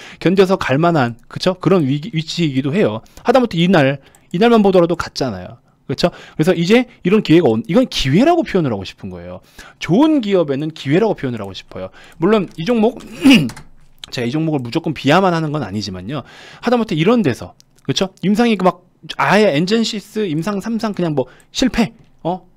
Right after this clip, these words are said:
최-, 최종적으로 막 투자금, 임상 비용들, 손실 처리 이렇게 해서 끝나버렸어.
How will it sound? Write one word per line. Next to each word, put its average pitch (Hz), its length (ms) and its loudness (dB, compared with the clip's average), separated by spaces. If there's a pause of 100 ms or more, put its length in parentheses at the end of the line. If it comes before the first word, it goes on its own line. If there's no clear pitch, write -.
최-, 269 320 -6
최종적으로 220 560 -4
막 156 120 -4
투자금, 233 540 0
임상 185 260 -2
비용들, 208 480 0 (120)
손실 254 320 -2
처리 247 300 -2 (140)
이렇게 185 180 -2
해서 - 100 -8
끝나버렸어. 262 640 -4